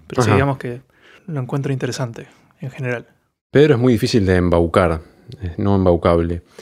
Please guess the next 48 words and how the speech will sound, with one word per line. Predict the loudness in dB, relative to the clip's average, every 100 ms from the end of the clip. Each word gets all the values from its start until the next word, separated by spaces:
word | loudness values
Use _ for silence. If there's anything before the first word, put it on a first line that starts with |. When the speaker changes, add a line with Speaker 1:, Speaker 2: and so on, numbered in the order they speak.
| -8
Speaker 2:
Yo | 0
lo | 2
estaba | 2
escuchando | 0 0 2 2
y |
decía, | 2 0
"Che, | 0
qué | 0
buenas | 2 2 2
preguntas, | 2 2 2 0
tipo, | 0 0
qué, | 0 -2
qué | -2
chabón, | -4 0 0 0 -4 -10 _
qué | -6
buen | -2
entrevistador | 2 2 0 2 2
que | 4 2 2
es", | 0
como | -4 -2
que | 2
logra | 4 4
hablar | 2 2
con | 0
todo | 0
el | 0
mundo | 0 0 0 0 0 -2
a | -2
través | 0 0 0
de | 0
todas | 0 0
las | -2 -10 -14
di-, | -10
diversas | -2 -2 -2 -4
opiniones, | -2 0 2 2 0
porque | 0 0 2 0 -2 _ _ _ -6
el | -6
chabón | 0 2 2
es | 2
tipo | 0 0 0
así | 0 0
un | 0 -2
súper | -4 0 2 2 -2 -6 _ _
ingeniero, | -6 -6 -4 -2 2 4 4 4 2 0 -2 -6
P | 0 2
H | 2 -2 -4
D | -2 0 0
en | -2 -4 -6